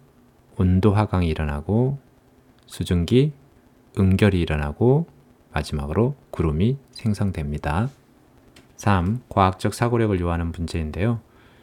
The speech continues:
그림은 이동하는 공기가 산을 만나 상승하는 상황을 나타낸 것입니다. 공기가 상승할 때 상대 습도는 어떻게 변하는지 설명해 봅시다.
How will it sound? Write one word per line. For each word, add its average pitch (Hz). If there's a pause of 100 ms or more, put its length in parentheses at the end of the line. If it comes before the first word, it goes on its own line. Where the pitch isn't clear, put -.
그림은 104 (160)
이동하는 117
공기가 98
산을 135
만나 85
상승하는 127
상황을 90
나타낸 87
것입니다. 82 (600)
공기가 98
상승할 117
때 90
상대 135
습도는 110
어떻게 -
변하는지 78
설명해 110
봅시다. -